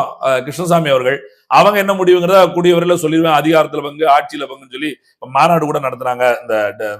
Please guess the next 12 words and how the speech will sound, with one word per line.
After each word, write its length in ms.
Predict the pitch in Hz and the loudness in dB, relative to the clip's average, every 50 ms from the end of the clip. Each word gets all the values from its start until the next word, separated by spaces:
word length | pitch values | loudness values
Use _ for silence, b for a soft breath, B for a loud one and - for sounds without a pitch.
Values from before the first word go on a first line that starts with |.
| 107 104 | -10 -8
மாசத்துல 400 | 110 110 107 - - 104 104 104 | -8 -8 -8 -10 -14 -16 -16 -14
தொடங்கி 300 | 98 107 110 110 107 104 | -12 -12 -14 -12 -12 -14
நடத்திருந்தாங்க 560 | 98 98 101 101 107 98 98 95 92 98 110 - - _ _ _ _ _ | -14 -14 -16 -16 -20 -20 -18 -16 -12 -12 -12 -12 -14 _ _ _ _ _
ஜனவரி 460 | 110 - - 143 143 131 120 110 110 | 2 2 2 2 0 -2 -2 0 0
ஏழுல. 300 | 117 117 110 101 95 101 113 117 - _ _ _ _ | 0 0 -2 -4 -8 -10 -12 -12 -14 _ _ _ _
அப்ப 140 | 143 151 160 | -2 2 4
அவங்களோட 380 | 147 160 185 196 202 202 190 180 | 4 4 2 2 2 2 2 0
நிலைப்பாடு 400 | 165 170 185 170 175 170 165 151 | 0 -2 -2 0 0 0 0 0
என்னங்கிறது, 280 | 147 143 151 165 180 165 | -4 -6 -4 -4 -4 0
தாவேக்காவும் 520 | 165 160 175 202 214 208 202 202 202 214 - | 2 4 4 4 4 4 4 4 2 2 2
பேசிக்கிட்டு 400 | 185 196 190 160 185 190 170 175 | 0 -2 -2 -4 -10 -12 -12 -6
இருக்காங்க 280 | 170 180 175 175 175 | -4 -4 -2 0 0